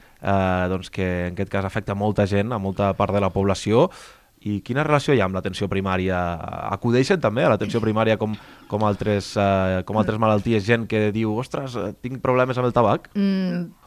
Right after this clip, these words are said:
Speaker 2: mm, moltes vegades no, no és que vinguin
Speaker 1: Mhm.
Speaker 2: dient, «Vine, tinc un problema amb el tabac» o «Si soc un fumador i vull deixar de fumar». No? Moltes vegades venen per altres, sí,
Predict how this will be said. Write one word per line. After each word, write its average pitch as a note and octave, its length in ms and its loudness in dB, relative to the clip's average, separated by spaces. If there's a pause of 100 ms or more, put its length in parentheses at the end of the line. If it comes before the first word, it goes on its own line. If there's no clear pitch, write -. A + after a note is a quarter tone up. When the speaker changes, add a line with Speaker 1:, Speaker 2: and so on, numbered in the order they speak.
(100)
Speaker 2:
mm, F#3 400 -2
moltes G#3+ 320 2
vegades G#3+ 380 2
no, F#3 320 4
no E3+ 160 0
és - 80 -6
que F3+ 120 0
vinguin E3+ 360 0
Speaker 1:
Mhm. C3 60 -2
Speaker 2:
dient, D3+ 420 0
«Vine, D3+ 240 -2
tinc D#3+ 200 -2
un D#3+ 120 -2
problema D#3+ 320 0
amb D#3 100 -2
el D3+ 100 -4
tabac» F#3 440 0
o D#3 120 0
«Si D#3 380 -4
soc D#3+ 220 -2
un D3 100 -4
fumador E3+ 480 0
i F#3+ 80 0
vull E3 160 4
deixar D#3+ 260 -2
de D#3 100 -2
fumar». D#3 360 -6
No? E3 80 -6
Moltes E3 300 -2
vegades F3+ 360 0
venen E3 240 0
per D3 160 -4
altres, D3 360 -4
sí, C#3+ 180 -8